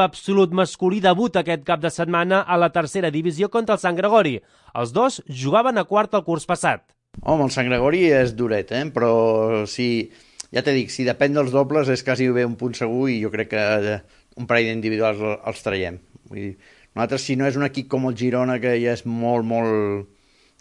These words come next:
Speaker 2: Tenen molt a on escollir, tenen molts jugadors i de qualitat, la resta són bastant competitius. Eh, vull dir, estan... és el que t'explicava abans,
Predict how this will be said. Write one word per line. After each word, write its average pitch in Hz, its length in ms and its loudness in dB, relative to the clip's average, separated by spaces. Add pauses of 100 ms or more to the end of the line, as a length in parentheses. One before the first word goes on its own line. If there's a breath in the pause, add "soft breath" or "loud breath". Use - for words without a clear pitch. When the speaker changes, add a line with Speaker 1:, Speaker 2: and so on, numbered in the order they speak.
Speaker 2:
Tenen 120 220 0
molt 139 240 4
a 127 80 4
on 127 120 0
escollir, 123 400 -2
tenen 117 160 -2
molts 117 160 -4
jugadors 113 400 0
i 107 100 0
de 101 120 -4
qualitat, 110 440 -2 (400 soft breath)
la 123 100 2
resta 120 300 0
són 123 140 0
bastant 113 280 -4
competitius. 95 720 -8
Eh, 98 300 -8 (340)
vull 110 120 -6
dir, 104 160 -4
estan... 107 300 -10 (240)
és 120 140 -4
el 127 160 0
que 123 100 -4
t'explicava 117 540 0
abans, 104 240 -4